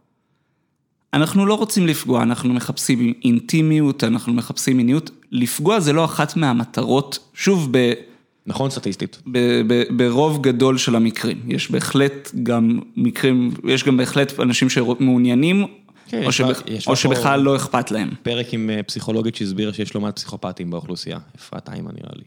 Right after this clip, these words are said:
Speaker 2: קוראים לה. אה, אז, אה, כן, יש פסיכופטים.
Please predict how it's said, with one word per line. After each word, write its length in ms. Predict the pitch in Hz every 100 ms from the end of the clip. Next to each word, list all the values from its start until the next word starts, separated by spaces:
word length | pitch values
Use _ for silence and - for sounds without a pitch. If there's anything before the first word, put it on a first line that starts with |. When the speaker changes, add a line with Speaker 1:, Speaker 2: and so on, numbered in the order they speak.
| _
Speaker 2:
קוראים 220 | - -
לה. 320 | - _ -
אה, 400 | 90 87 87 85
אז, 200 | 95 85
אה, 320 | 95 90 90 90 _ -
כן, 120 | 87 - _ _ _ _ -
יש 140 | 123
פסיכופטים. 440 | - - - 82